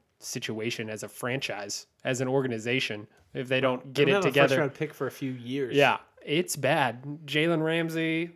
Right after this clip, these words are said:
Speaker 1: might not even re-sign over there. I, I just think it's a very sad situation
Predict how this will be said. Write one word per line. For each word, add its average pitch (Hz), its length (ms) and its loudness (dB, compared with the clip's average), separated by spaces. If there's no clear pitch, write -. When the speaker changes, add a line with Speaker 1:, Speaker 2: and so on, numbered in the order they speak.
Speaker 1:
might 147 340 -4
not 170 180 2
even 147 200 0
re-sign 147 480 2
over 165 200 2
there. 170 440 4
I, 147 300 2
I 147 120 0
just 147 200 -4
think 151 180 0
it's 139 140 -2
a 139 40 -4
very 143 260 2
sad 131 560 0
situation 127 880 -2